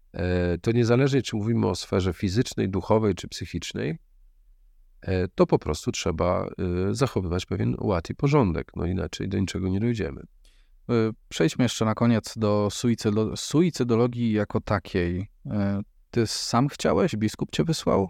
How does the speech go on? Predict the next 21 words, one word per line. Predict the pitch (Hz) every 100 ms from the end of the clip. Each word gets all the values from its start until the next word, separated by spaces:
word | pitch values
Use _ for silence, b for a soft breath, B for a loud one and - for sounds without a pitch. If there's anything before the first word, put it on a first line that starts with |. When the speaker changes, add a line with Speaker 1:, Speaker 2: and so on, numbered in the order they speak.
| -
Speaker 2:
Skąd | - 127 -
to | 110
się | -
wzięło | 127 101
w | -
twoim | 101 101
życiu | 101 - -
w |
ogóle? | 98 98 95
Speaker 1:
Nie | 104
wiem. | 65 67 71 - _ _
<laughs> | - 156 - 95 92 90 _ -
E, | 90 92 90 87 85 - _ _ - _ _
ja | 90 92 - 92
zawsze | 92 - 92
się | 87
trochę | 95 87
nabijałem | 95 85 87 87 82 76
z | -
tego, | 82 85 78
jak, | 76